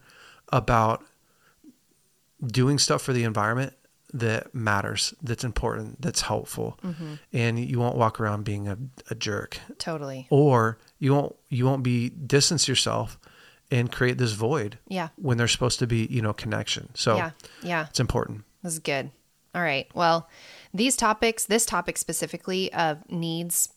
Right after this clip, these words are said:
Speaker 2: this is gonna come up again and again. We're gonna talk
Speaker 1: Absolutely.
Speaker 2: through this so many times in different contexts. But, um, guys, thanks for listening today. Um,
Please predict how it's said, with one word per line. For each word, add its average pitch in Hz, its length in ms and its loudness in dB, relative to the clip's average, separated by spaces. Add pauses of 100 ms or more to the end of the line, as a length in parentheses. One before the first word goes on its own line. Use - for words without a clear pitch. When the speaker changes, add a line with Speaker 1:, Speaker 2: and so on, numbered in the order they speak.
(140)
Speaker 2:
this 214 160 2
is - 60 -2
gonna 180 140 -2
come 165 200 -4
up 143 160 -4
again 151 220 -4
and 151 120 -8
again. 147 360 -8
We're 165 80 -6
gonna 160 160 -6
talk - 160 -2
Speaker 1:
Absolutely. 117 320 -2
Speaker 2:
through 160 200 -4
this 156 200 -6
so 247 120 2
many 240 120 2
times 170 400 0
in 165 140 -6
different 156 280 -6
contexts. 147 520 -4
But, - 280 -2 (680)
um, 170 260 0
guys, 208 260 4
thanks 233 240 2
for 175 400 0
listening 175 400 0
today. 165 580 0
Um, 156 500 -4